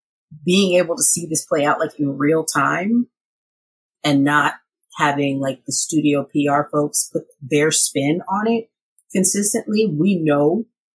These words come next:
exactly, exactly what's happening behind the scenes because, you know, there's whisper, whisper, whispers,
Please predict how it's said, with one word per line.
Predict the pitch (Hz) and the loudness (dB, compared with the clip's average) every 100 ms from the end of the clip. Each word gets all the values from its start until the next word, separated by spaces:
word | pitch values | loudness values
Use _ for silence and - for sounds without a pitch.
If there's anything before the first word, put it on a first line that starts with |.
| _ - | _ -2
exactly, | 160 127 127 - 151 143 143 - 156 131 113 - - _ _ - | -2 -2 -2 0 2 2 0 -4 -4 -4 -8 -18 -20 _ _ -6
exactly | 151 131 127 151 - 147 | -4 -2 0 0 0 -2
what's | - 131 | -2 0
happening | 135 - - 127 147 147 _ | 0 -2 -6 -8 -8 -10 _
behind | 123 143 139 135 | -4 0 0 -2
the | 143 | -4
scenes | - 147 143 160 156 - | 0 2 4 2 0 -4
because, | 135 131 123 | -4 -4 -6
you | 120 | -10
know, | 127 | -18
there's | 123 120 | -20 -16
whisper, | - - - - | -6 -6 -6 -16
whisper, | - - | -16 -8
whispers, | 175 202 180 175 | -4 -2 -2 -2